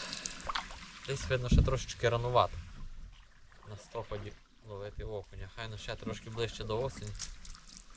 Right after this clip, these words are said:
Він зараз, як я зрозумів, ще ходить десь по річках, по мілководді.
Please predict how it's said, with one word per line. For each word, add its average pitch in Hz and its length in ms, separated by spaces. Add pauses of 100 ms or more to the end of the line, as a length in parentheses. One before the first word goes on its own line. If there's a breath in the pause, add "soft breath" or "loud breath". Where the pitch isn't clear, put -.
(840)
Він 107 100
зараз, 110 380
як 104 140
я 110 140
зрозумів, 110 500
ще 110 160
ходить 104 320
десь 104 140
по 113 180
річках, 123 480
по 110 80
мілководді. 113 680